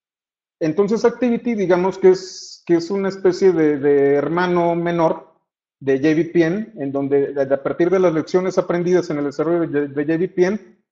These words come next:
empezaron de nuevo desde cero a generar otra vez un gestor de procesos. Visagi, Visagi es un modelador y tengo entendido de que no es open source. Eh, lo puedes utilizar, es freeware,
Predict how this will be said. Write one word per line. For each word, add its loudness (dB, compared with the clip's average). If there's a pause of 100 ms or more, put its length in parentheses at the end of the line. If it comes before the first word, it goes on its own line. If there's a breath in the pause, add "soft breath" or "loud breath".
(120)
empezaron 0
de 0
nuevo -10
desde -4
cero 0 (520)
a -4 (140)
generar -2
otra -2
vez -2
un -8
gestor -6
de -6
procesos. -14 (320)
Visagi, 0
Visagi 0
es 0
un -2
modelador 2 (640)
y 0
tengo 2
entendido 2
de 2
que -4
no -2
es -4
open -4
source. -4 (1700)
Eh, 2
lo 0
puedes 2
utilizar, 0
es -2
freeware, 2